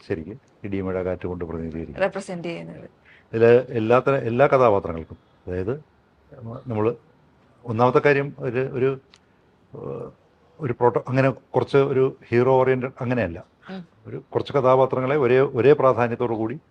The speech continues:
Speaker 1: സഞ്ചരിച്ചു പോകുന്ന ഒരു പ്ലോട്ടാണ് അതിൽ. അതിൽ ഈ മനുഷ്യരെല്ലാവരും അഭിമുഖീകരിക്കുന്ന പ്രശ്നം അവരുടെ ഉള്ളിലെ,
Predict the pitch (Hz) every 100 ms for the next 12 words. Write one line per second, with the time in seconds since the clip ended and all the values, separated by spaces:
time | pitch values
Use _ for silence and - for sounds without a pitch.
0 | _ - 117 107 104 107 104 104 127 _
1 | _ _ _ - 107 107 _ _ _ _
2 | _ - 117 113 - 82 - - _ _
3 | _ _ - 107 120 123 120 139 131 123
4 | 139 143 127 135 131 127 123 117 98 110
5 | 113 113 107 110 107 107 117 127